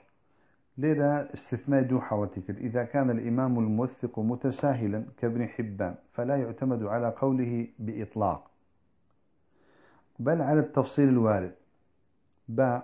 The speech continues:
إذا عارضه قول إمام آخر. يعني، كسي أجر، يك كس، أجر تعديل كسي شي كد إمام يكبو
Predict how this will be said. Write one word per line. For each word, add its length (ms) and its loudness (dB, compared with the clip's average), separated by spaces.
إذا 260 -2
عارضه 880 2
قول 240 4
إمام 360 2
آخر. 440 -2
يعني، 220 -2
كسي 400 -4
أجر، 280 -2
يك 200 -6
كس، 280 -6
أجر 180 -2
تعديل 500 2
كسي 280 -2
شي 120 -6
كد 200 -2
إمام 340 0
يكبو 380 -4